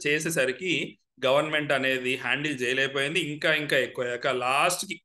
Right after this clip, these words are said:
వాళ్ళు నాన్ కోఆపరేషన్ movement లో తీసుకొచ్చారనమాట స్టూడెంట్సే. Students and all the citizens, maximum citizens ఏం చెప్పారంటే, "మేము ట్యాక్స్‌లు పే చేయము, మేము బిల్లులు పే చేయము, మేము work కు పోమని" చెప్పి. ఈ నాన్ కోఆపరేషన్ movement ఎక్కడ నేర్చుకున్నారు? మన దగ్గర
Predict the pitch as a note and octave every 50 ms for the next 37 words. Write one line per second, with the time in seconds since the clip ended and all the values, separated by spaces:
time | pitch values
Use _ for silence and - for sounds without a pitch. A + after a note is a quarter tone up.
0 | _ _ _ _ _ _ _ _ _ _ _ _ _ - C#3+ C#3+ D#3 F3 E3+ D#3+
1 | D3+ D3+ D#3+ F#3+ G3 G3+ G3 F#3 F3+ F#3 F#3 E3+ F3+ D#3+ D3 C#3+ C#3 C3 B2+ D3+
2 | G3+ F#3 E3 D#3+ D#3+ D#3+ D#3+ D3 - C#3 B2 A#2+ A#2 A2+ A2 - - C#3 C#3 C#3+
3 | C#3+ C3+ C3 - - _ _ _ _ _ - - E3 E3+ F#3 G3+ G#3 G#3+ G#3+ G3+
4 | F3+ D#3 D3 D3+ E3 E3+ E3 D#3+ E3 D#3+ E3 D3 C#3 C#3 C#3 B2 - - - -
5 | _ _ _ - C#3 C3+ D3+ D#3 D3+ E3 D#3 E3 D#3+ C#3 C3 C#3+ C3 B2+ B2 A#2+
6 | A#2+ B2 A2+ A2+ B2+ G3 C4 - - - - _ _ _ _ - D3 E3 F3+ G3+
7 | A3+ A#3+ A#3 - D#3 D#3 E3 E3 D#3+ - F#3 F3 D#3+ C#3+ D3 C#3+ C#3 C#3+ C3+ B2+
8 | B2+ B2+ B2+ B2 B2+ - _ _ C3+ D3+ F3 G3+ G3 F3 D#3+ E3+ E3 E3 F#3+ G3
9 | F#3+ F#3 F3+ E3 E3 D#3 C#3+ C#3+ C#3 C#3+ C#3+ D#3 E3 F3+ G3+ A3 G3 E3 D#3 C3
10 | - - _ - - - D3+ E3+ E3 E3 A#3 G#3 G#3 G3 G3+ G3 F#3+ F#3 E3 D3
11 | B2+ - C3+ C#3 D3 D#3+ E3+ E3+ E3 D#3+ D#3 D#3+ F#3 G#3 G3+ G#3+ G#3 G#3 G#3+ G3
12 | G#3 G#3 G3 G3 F#3 F3+ F3 G3 F#3 F#3+ F#3+ F#3 F#3 - G3 G3+ F#3+ F#3 F3 E3
13 | E3+ F#3 F#3+ F#3 E3